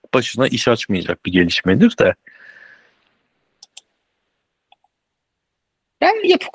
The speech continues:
Speaker 2: fiziğini fena görmedim. Ben beğendim bugün Oriye'yi.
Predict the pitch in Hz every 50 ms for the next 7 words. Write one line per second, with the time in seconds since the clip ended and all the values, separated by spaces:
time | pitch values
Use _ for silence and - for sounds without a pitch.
0 | - 359 381 381 - - 302 311 349 349 349 339 - 311 294 311 311 302 277 269
1 | 247 196 156 127 120 123 143 185 233 254 240 226 214 214 220 226 226 208 170 135
2 | 113 107 104 - _ - 127 120 110 101 95 92 90 -